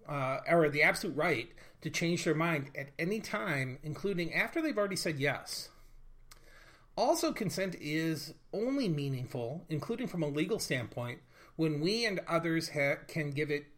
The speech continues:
freely. Uh, we can't consent sometimes, such as when we are asleep, intoxicated,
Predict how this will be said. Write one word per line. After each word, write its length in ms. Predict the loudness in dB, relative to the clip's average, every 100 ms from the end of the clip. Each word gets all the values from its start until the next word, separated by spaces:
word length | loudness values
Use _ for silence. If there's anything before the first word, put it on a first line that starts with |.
| _ -12
freely. 500 | -8 -6 -8 -12 -16 -20 -20 -20 -20 -12 -2
Uh, 160 | -2 -2
we 120 | -6
can't 420 | -6 -2 -2 -2
consent 560 | -4 -2 0 0 -2 -4
sometimes, 800 | -2 0 0 -2 -4 -4 -4 -4
such 220 | -4 -4
as 140 | -4
when 180 | -2 -2
we 100 | -2
are 120 | -2
asleep, 560 | -2 -4 0 2 2 -2
intoxicated, 1200 | -12 -12 -4 -2 -2 -2 -4 -2 0 2 2